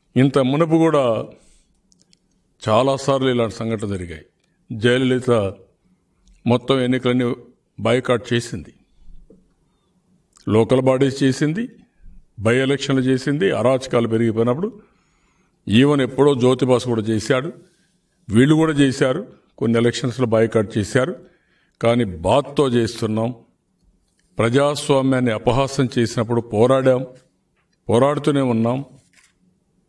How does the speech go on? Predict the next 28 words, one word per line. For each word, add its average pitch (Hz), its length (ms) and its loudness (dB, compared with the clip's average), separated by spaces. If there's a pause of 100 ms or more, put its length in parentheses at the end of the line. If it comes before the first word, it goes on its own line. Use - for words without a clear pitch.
(1160)
అయినా 151 260 0
కూడా 165 180 0
వీళ్ళు 143 140 -2
ఇష్ట - 160 -4
ప్రకారం 131 460 0
చేస్తున్నారు 117 440 0
కాబట్టి 120 580 -2 (480)
ఇలాంటి 135 340 2
సమయంలో 135 480 0
బహిష్కరించడం 120 880 -2
తప్ప 113 340 -2 (320)
ఇంకొక 117 300 -2
మార్గం 117 440 2
లేదనే 110 240 2
ఉద్దేశంతో 120 720 -2 (540)
ఒక 113 400 -2
కఠినమైన 139 560 0
నిర్ణయం 120 500 0 (360)
నా 113 140 2
నలభై 110 420 4
సంవత్సరాల 120 560 0
రాజకీయ 107 400 -4
జీవితంలో 104 440 -4
ఈరోజు 104 220 -2
తీసుకోవాల్సి 98 560 -8
వచ్చింది. 101 320 -8
ఎప్పుడూ 139 320 2
లేదు. 87 220 -2